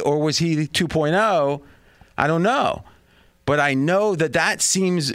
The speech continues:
or you could say, you know, it's an affirmation of the Doc era. It's just his time had passed. What do you think, Jonas?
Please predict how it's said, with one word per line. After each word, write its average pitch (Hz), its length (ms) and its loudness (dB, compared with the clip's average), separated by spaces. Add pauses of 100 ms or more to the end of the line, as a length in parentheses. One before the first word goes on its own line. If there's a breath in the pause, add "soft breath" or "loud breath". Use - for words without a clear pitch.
or 262 240 2
you 247 160 0
could 185 180 -2
say, 170 580 0 (360 loud breath)
you 131 100 0
know, 185 300 0
it's 175 160 -2
an 170 140 -2
affirmation 180 880 0
of 143 120 -2
the 147 80 0
Doc 147 500 -2
era. 156 560 0 (540 loud breath)
It's 127 160 -2
just 160 240 0
his 147 120 -2
time 135 280 0
had 104 140 -4
passed. 113 640 -2 (120)
What 143 140 -2
do 147 40 0
you 131 60 -2
think, 113 200 -2
Jonas? 110 340 -2